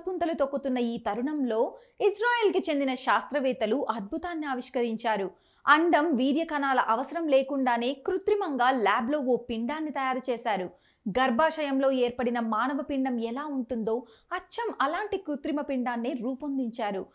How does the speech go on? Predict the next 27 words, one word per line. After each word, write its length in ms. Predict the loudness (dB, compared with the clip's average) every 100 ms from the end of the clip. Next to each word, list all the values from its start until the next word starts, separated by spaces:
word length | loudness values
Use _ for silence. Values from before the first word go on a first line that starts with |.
| _ _
ఈ 200 | 2 4 4
ఆవిష్కరణ 580 | 4 2 0 0 2 2
గురించి 340 | 2 0 -2
విన్న 160 | -2 -2
ప్రపంచం 640 | -4 -4 -4 -4 0 0
ముక్కు 240 | -2 -6
మీద 200 | -10 -8
వేలేసుకుంది. 680 | -8 -4 -4 -6 -6 -2 -2 -4 -10 _ _
ప్రపంచవ్యాప్తంగా 920 | 0 2 0 2 4 2 2 0 2 0
సంచలనంగా 760 | 0 0 0 -2 -2 -2 -2
మారింది. 560 | 2 2 2 0 -4 -6 _ _
ఇంతకీ 400 | -2 0 2 2
కృత్రిమ 420 | 0 -2 -4 -4
పిండాన్ని 720 | -2 0 0 0 2 2 2 -2
ఎలా, 220 | -2 -4 -4 0
ఎందుకు 340 | 0 0 -2
తయారు 400 | -4 -2 -4 -4
చేశారు? 400 | -4 -2 -2 -2 -6 _ 4
దీని 200 | 6 6
వెనక 300 | 4 4 2
ఉద్దేశం 520 | 0 0 -2 -2 -4
ఏమిటి? 380 | -4 -2 -4 -6 _ _ _ _ 0
ఇజ్రాయెల్లోని 840 | 2 6 8 8 6 4 4 4
వెయ్మన్ 580 | 2 4 4 6 2 0
Institute 520 | 0 -2 -4 -4 0
of 120 | 0 0 0
Sciences 440 | 0 0 0 -2